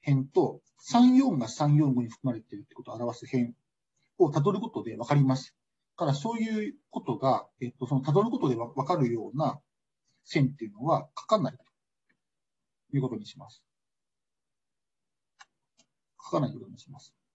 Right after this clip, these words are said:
で、そうすると、えっと、三、四も四に含まれているので、こう引きますけども、三、四、五にも含まれているんだけども、それは先ほど言ったように、こう、たどることでわかるので書かない。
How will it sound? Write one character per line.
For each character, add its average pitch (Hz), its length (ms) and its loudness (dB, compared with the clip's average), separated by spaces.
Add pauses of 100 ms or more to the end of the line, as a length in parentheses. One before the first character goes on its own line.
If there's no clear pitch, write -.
(480)
で、 170 60 -8
そ 202 80 2
う - 40 0
す - 80 -12
る - 60 -20
と、 160 180 0
え - 20 0
っ 143 40 -2
と、 147 60 -2
三、 180 280 2
四 156 180 2
も 113 80 -4
四 127 160 2
に 104 80 -8
含 - 160 -14
ま 110 60 -10
れ - 80 -18
て - 80 -20
い - 80 -16
る - 20 -10
の 175 60 -4
で、 220 80 -4
こ - 60 -20 (100)
う - 60 -12
引 - 120 -16
き - 140 -16
ま 113 80 -10
す - 40 -16
け - 80 -20
ど 113 120 -12
も、 165 320 -4
三、 202 240 -2
四、 196 120 2
五 147 60 2
に 131 80 4
も 123 60 0
含 - 140 -2
ま 156 40 4
れ 147 60 0
て 143 80 -2
い - 20 0
る - 0 -
ん - 40 2
だ 120 40 -4
け 127 60 -2
ど 151 60 2
も、 165 60 0
そ 151 100 -2
れ 170 80 0
は 190 100 2
先 131 160 -6
ほ 131 80 -2
ど 131 60 2
言 123 60 -2
っ - 20 -20
た 127 80 -4
よ 127 100 -6
う 131 120 -2
に、 120 60 -6
こ 147 240 -6
う、 117 200 -4
た 151 100 2
ど 151 80 6
る 156 120 4
こ 147 160 -6
と 117 60 -2
で 110 60 -8
わ - 40 -12
か 123 100 -6
る 120 60 -6
の 143 120 0
で 123 60 -6
書 - 80 -16
か - 100 -12
な 104 80 -12
い。 - 60 -20